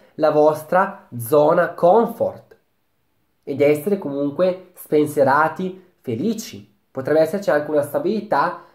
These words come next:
sul piano economico-finanziario, dei soldi che vi arriveranno, un prestito che, o un mutuo che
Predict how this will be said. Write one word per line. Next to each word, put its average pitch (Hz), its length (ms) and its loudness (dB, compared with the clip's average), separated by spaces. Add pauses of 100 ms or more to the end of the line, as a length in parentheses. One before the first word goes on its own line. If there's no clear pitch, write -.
sul 214 240 -8
piano 135 540 0 (100)
economico-finanziario, 120 1600 -2
dei 147 200 0
soldi 151 480 2
che 165 120 -6
vi 135 80 -2
arriveranno, 117 840 -2 (220)
un 151 240 -4
prestito 143 500 2
che, 135 460 -2 (120)
o 151 140 2
un 135 140 0
mutuo 143 380 -2
che - 500 -6